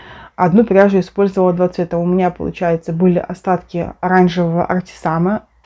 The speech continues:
э, оранжевого артисана, Лиза Супервош артисан. Это самые свежие, <laughs> скажем так, э, запасы, потому что эта пряжа мне приходила,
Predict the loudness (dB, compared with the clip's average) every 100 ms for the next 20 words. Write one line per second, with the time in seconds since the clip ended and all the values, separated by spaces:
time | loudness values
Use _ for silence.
0 | _ -14 -8 -8 -10 _ -6 0 2 2
1 | 2 0 0 0 -2 -2 -8 -10 -6 -2
2 | -2 0 -2 -4 -6 -8 -2 -2 0 -4
3 | -6 -4 -2 -4 -4 -8 -4 0 2 2
4 | 0 -4 -18 -20 -20 _ -4 2 6 6
5 | 4 -2 -4 -4 -2 2 2 2 0 -4
6 | -20 -20 -20 -20 -20 -20 -12 -6 -2 -2
7 | 2 2 2 0 4 4 4 -2 -2 -2
8 | -2 -4 -4 -2 -2 0 0 0 0 -2
9 | -2 -2 0 0 2 2 0